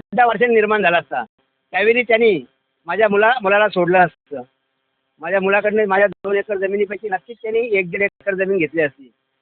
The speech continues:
म्हणून पोलिसांनी मा-, माझा अर्जाचा विचार करून त्यां-, त्यांना सरकारी कागदपत्रामध्ये बेकायदेशीर बदल, कारण काय, जे आकारपोट त्यांनी केलेला आहे एकवीस नऊ दोन हजार वीस रोजी, तीन दिवसानंतर त्यांनी सरकारी कागद-, कागदपत्रामध्ये बदल केलेला आहे.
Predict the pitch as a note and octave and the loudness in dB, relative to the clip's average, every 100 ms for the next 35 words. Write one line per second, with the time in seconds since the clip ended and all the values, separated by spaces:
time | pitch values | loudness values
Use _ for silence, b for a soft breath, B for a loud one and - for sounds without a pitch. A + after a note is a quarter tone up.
0 | _ - G#3+ A#3+ G#3 A3 G3+ A3 G3+ F#3+ | _ -10 -6 -2 0 0 0 2 0 0
1 | F#3+ G#3 G#3 G3 - D#3+ F3+ G#3 F3+ G3+ | 0 0 0 -2 -6 -6 -2 -2 -2 -2
2 | F#3+ G#3+ G#3+ - _ _ _ _ _ _ | 0 0 0 0 _ _ _ _ _ _
3 | - F3 F3+ F#3+ G#3 F#3+ C3 _ D#3 D#3+ | -18 -16 -10 -6 -2 -4 -6 _ -14 -4
4 | G3 A3 F#3+ G3+ G3+ G3+ G3+ G3+ G3 G3+ | 0 2 0 -2 -4 -2 -2 0 -2 -2
5 | F#3+ F#3 G3 G3 G3+ G3+ B2 - _ _ | -4 -6 -4 0 2 2 0 -14 _ _
6 | _ _ _ _ - F#3 A3 A3+ A3 G3+ | _ _ _ _ -8 -4 0 0 2 0
7 | - A#3 B3 A3+ A#3+ B3 A3 A#3+ A3+ G3 | 0 -2 -2 0 -2 2 2 4 4 2
8 | - - A3 G3+ A3 G#3+ G#3 G#3 G3+ F#3 | -2 -2 -2 0 2 2 2 2 0 0
9 | F#3 D#3+ D3 _ _ _ _ _ _ _ | 0 0 -4 _ _ _ _ _ _ _
10 | _ _ - A3 A#3 A3 A3 G#3+ F3 D3+ | _ _ -8 -2 2 2 2 0 -2 -4
11 | A#3+ _ _ _ F3+ G#3+ F#3+ - - G#3 | -6 _ _ _ -8 -6 -6 -8 -2 0
12 | A3 F#3 A3 - F3+ G#3 G3+ G#3+ G#3+ A3 | 0 -2 -4 -2 -2 -2 -2 -2 2 2
13 | G3 B3+ A3+ A3 F#3+ C#3 | 2 0 2 2 0 -4